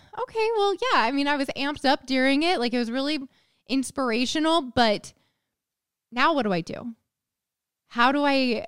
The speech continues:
how do I use that inspiration and apply it into my life so that I can be like them?" So it's very important, whether it's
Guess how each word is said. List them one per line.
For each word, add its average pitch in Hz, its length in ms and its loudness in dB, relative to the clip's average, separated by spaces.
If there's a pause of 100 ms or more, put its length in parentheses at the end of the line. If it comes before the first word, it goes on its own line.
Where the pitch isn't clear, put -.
(100)
how 240 300 0
do 311 80 0
I 247 80 2
use 240 540 0
that 240 160 2
inspiration 240 840 0
and 214 80 2
apply 202 340 0
it 233 120 -2
into 233 240 0
my 226 180 4
life 262 300 0
so 254 120 -8
that 240 160 0
I 202 120 -4
can 226 160 -4
be 208 140 -8
like 196 280 -8
them?" 320 360 -4 (760)
So 240 360 0 (360)
it's - 160 -10
very 277 420 0
important, 240 640 -4 (360)
whether 285 520 -2
it's 220 240 -2